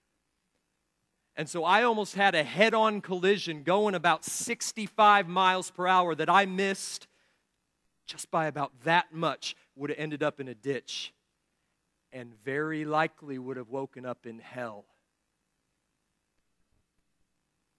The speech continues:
Every time you get behind the wheel of a car or in the passenger seat of an-, another teenager's car, you're just a hair's breadth away from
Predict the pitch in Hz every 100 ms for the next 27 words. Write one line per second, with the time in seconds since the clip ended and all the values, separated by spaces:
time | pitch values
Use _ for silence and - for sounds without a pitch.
0 | _ _ _ _ _ _ _ _ _ _
1 | _ 131 160 170 208 - - 214 196 170
2 | 170 180 190 202 - 147 185 180 160 147
3 | 175 185 175 147 - 170 175 180 180 160
4 | _ _ _ 147 156 151 143 - 202 -
5 | 180 156 170 - 190 165 143 143 - _
6 | _ - 175 214 202 - 214 202 202 156
7 | 185 - 180 180 180 185 165 _ _ _
8 | _ _ _ _ _ _ _ _ _ _
9 | _ _ _ _ _ _ _ _ _ _
10 | _ _ _ _ _ _ _ _ 135 143
11 | 151 - 113 - - 139 - - 143 127
12 | - 120 117 110 - 107